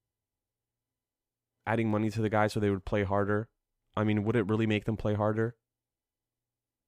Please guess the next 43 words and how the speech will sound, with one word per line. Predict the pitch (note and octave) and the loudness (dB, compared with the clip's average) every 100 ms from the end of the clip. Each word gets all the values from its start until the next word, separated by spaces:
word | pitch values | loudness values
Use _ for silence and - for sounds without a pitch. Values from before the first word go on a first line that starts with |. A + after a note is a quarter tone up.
| _ _ _ _ _ _ - | _ _ _ _ _ _ -6
Like, | A2 | -4
everyone | - C3 C3+ C#3 | -2 0 2 2
who | B2 | 2
makes | A#2 A2 | 0 -2
the | - | -2
All-Star | G2 G2+ - G#2+ | -2 0 0 -2
team | G#2 - G#2+ | -2 -4 -2
is | G2+ | -2
earning | F#2+ F#2+ F#2 F#2 | 0 0 0 -2
around, | F2+ F2 F2 - _ _ _ _ | -2 -2 -4 -8 _ _ _ _
like, | F#2 - | -10 -6
thirty, | - G2+ F#2 | -2 -2 -2
forty | - F#2 F2 | -4 -2 -2
million | E2+ E2 | -2 -2
a | E2+ | -4
season. | - D2+ E2+ - _ _ _ _ _ _ _ _ _ _ - | -6 -8 -10 -16 _ _ _ _ _ _ _ _ _ _ -6
Would | A2 | -2
a | G#2+ | 0
hundred, | G#2 A#2+ A#2 A2+ G#2+ - | 2 0 0 -2 -8 -10
would | A2 A2+ - - _ - | -6 -6 -8 -20 _ -2
five | A2+ A2+ | 0 0
hundred | A2+ G#2+ | -2 -2
K | - G2+ | -2 -2
change | - G2 G2 | 0 -2 0
their | G2+ | -2
minds? | F#2+ F#2 G#2 - - - | 0 0 -2 -6 -16 -14
For | - | -10
some, | G#2 B2 B2+ | -4 0 0
I | |
think | A#2 A2 G#2 | 0 -2 -2
it | F#2 | -2
would, | F2 G#2 C#3+ _ _ _ _ _ | 0 -2 -2 _ _ _ _ _
but | - G#2 | -2 0
I | G2+ | 0
think | A#2 | -2
a | G2 | 0
lot | F#2+ F#2 | 2 2
of | |
the | F#2+ | 0
guys | F2 F2 | 0 -2
just | F2 | -4
don't | D2 D#2 | -6 -8
care. | - D2 - | -6 -8 -8